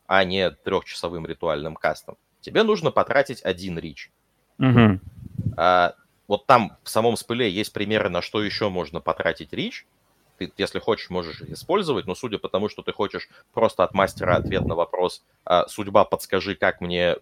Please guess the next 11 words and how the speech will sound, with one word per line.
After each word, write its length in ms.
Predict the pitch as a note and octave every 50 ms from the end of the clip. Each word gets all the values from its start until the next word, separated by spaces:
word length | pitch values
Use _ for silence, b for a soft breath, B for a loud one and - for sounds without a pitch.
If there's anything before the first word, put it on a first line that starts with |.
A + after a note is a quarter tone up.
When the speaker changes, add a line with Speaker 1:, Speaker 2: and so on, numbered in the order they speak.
| - _ - - _ _ _ _ -
Speaker 1:
вот 180 | E2+ E2+ -
это 180 | F#2 E2+ - E2
сделать?», 480 | E2 D#2+ G2 E3 A#3 C4+ - - - _ _ _ _ _ _ _ _ _ _ _ _ _ -
тогда 280 | - D2+ - - D#3+
тебе 200 | E3 - B2+ C3+
никакие 380 | C3 B2 - G#2 F2+ - D3+ C#3+
дополнительные 640 | A#2 G#2 - F2+ F2+ G#2+ B2 - - F#2 F2 E2+ E2+
успехи 120 | D#2+ D3
Speaker 2:
Хорошо. 340 | D3 E3+ E3+ - - C3+ A#2+
Speaker 1:
не 40 | F#2+
нужны. 400 | F#2+ F#2 E2 D#2 D2+ D2+ D2+ -